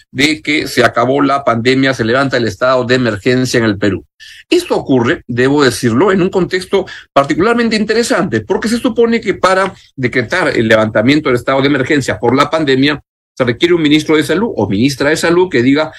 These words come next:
"En efecto, así están las cosas, ya no se corre riesgo". En el Perú no hay ministro de salud en este momento, como ocurre en un gabinete que, que tiene tantos, tantos huecos, tantos, te falta. Este señor, o-, este López, Jorge López,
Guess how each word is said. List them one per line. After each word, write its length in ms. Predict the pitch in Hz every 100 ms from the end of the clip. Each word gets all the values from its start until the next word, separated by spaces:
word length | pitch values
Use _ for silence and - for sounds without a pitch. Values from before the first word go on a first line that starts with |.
| -
"En 140 | - 151
efecto, 380 | 151 196 156 110
así 100 | 143
están 180 | 156
las 140 | 143 135
cosas, 300 | 190 139 101
ya 140 | 117
no 100 | 139
se 160 | 143 135
corre 220 | 156 160
riesgo". 400 | 170 156 107 85 - _ _
En 100 | 143
el 100 | 151
Perú 140 | 156 214
no 120 | 214
hay 100 | 202
ministro 320 | 143 135 131
de 60 | 117
salud 280 | 113 110 104
en 100 | 104
este 160 | 101
momento, 420 | 104 104 90 80 _
como 240 | - 95 90
ocurre 320 | - 139 139
en 80 | 123
un 100 | 135
gabinete 600 | 117 104 120 127 139 135 - - - -
que, 280 | 117 107 110
que 100 | 95
tiene 300 | 113 135 123
tantos, 800 | - 147 139 120 104 120 92 -
tantos 460 | 131 131 120 110 107
huecos, 720 | 95 101 131 - - 101 101
tantos, 680 | 127 131 127 113 - - _
te 120 | 123
falta. 320 | 113 - 98 113
Este 180 | 151
señor, 300 | 135 139 156 151
o-, 180 | 151 139
este 240 | 117 143
López, 420 | 123 143 180 180
Jorge 260 | 127 160 156
López, 360 | 160 165 185